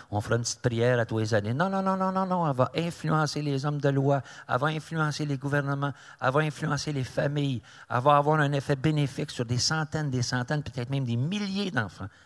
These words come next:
à cause de ce qui s'est passé. Elle n'a pas vécu pour rien.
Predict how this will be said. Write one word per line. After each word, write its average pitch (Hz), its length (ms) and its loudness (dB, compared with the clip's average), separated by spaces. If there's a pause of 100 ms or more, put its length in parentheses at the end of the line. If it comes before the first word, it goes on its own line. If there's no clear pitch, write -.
(120)
à 143 120 4
cause 175 240 2
de 131 80 -2
ce - 120 -4
qui - 80 -12
s'est 110 120 -6
passé. 87 440 -6 (300)
Elle - 60 -4
n'a 120 80 6
pas 175 160 4
vécu 151 340 -4
pour 117 200 -4
rien. 92 260 -4